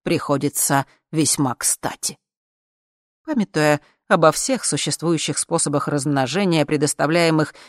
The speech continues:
гермафродитизмом или различными формами клонирования,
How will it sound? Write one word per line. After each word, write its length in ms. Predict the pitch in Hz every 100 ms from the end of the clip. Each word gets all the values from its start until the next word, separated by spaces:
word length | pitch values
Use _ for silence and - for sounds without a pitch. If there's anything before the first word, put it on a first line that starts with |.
| -
гермафродитизмом 1080 | 151 170 170 - 151 147 - 202 151 160 151 - -
или 160 | 190
различными 680 | 185 170 170 202 - 165 160
формами 440 | - 175 165 156
клонирования, 840 | 147 147 147 247 226 131 131 127